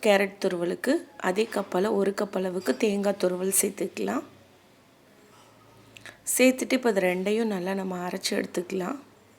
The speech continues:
தண்ணி எதுவும் சேர்க்காம நல்லா அரைச்சு எடுத்துக்கோங்க.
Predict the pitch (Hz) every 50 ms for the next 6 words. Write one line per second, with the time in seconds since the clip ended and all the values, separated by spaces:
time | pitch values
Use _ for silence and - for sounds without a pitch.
0 | _ _ _ _ - - - _ - 220 214 233 262 285 269 247 214 208 208 220
1 | 233 226 - 220 202 202 208 - 202 185 175 175 180 247 302 311 254 202 175 180
2 | 208 226 202 190 175 175 - - - 190 170 175 - - 170 - 165 160 165 165
3 | 170